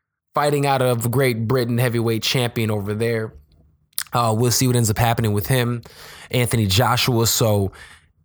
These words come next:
that is one hundred percent gonna be the next fight for whomever wins that. So I can't wait to see. And whoever wins that, in my opinion, is go-, should be considered the best heavyweight in the world.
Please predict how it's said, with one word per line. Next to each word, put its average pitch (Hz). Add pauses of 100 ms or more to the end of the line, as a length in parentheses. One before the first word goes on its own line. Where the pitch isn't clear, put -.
(280)
that 143
is 135
one 123
hundred 135
percent 117
gonna 117
be 117
the 110
next 113
fight 117
for 117
whomever 120
wins 110
that. 92
So 120
I 107
can't 120
wait 117
to 110
see. 110 (340)
And 285
whoever 214
wins 180
that, 160
in 135
my 131
opinion, 131
is 135
go-, 120
should 151
be 123
considered 117
the 117
best 104
heavyweight 104
in 98
the 95
world. 92